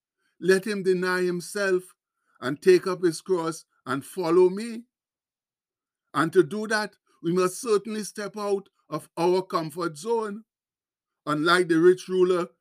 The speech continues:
who refused to sell his vast possessions, give the proceeds to the poor, and then follow Jesus. You can find that story in Matthew nineteen sixteen to twenty-six.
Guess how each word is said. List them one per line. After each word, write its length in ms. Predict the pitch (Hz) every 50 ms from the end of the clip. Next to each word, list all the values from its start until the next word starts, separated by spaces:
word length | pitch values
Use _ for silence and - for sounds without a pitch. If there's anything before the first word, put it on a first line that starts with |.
| _ _ _ -
who 100 | 208 175
refused 540 | 196 185 - - - 233 208 202 202 - -
to 100 | 208 180
sell 400 | - - 220 208 190 185 185 185 - _ _ _
his 160 | - 156 139 143
vast 460 | 143 170 170 165 170 180 170 - -
possessions, 920 | 160 156 139 160 165 156 160 - 190 180 175 170 165 156 - - - - _ _ _ _ _ _ _ _ _ _ _ _ _ -
give 240 | 123 156 180 180 165
the 80 | 165 175
proceeds 640 | 175 - 180 170 160 - - 196 180 170 156 -
to 100 | - 175
the 120 | 165 160
poor, 440 | - _ 190 196 180 175 170 165 170 _ _ _ _ _
and 180 | - 131 135 143
then 180 | 160 160 170 156
follow 420 | - - 202 170 160 175 185 180
Jesus. 800 | 160 - - 170 170 170 - 208 202 202 202 190 - - - - _ _ _ _ _ _ _ _ _ _ _
You 160 | - 127 147
can 220 | 143 165 151 156 147
find 320 | - 180 165 160 160 160
that 160 | 160 165 160
story 420 | - - - 175 160 147 147 156 156
in 100 | 147 143
Matthew 380 | 139 135 135 139 - 175 160
nineteen 680 | 151 147 147 139 139 143 139 - - 170 147 147 147 151 _ _ _ _
sixteen 560 | - - - 151 143 - - - 165 156 151
to 100 | 151 156
twenty-six. 880 | 147 - 160 147 143 143 147 143 - - 185 202 190 - - - -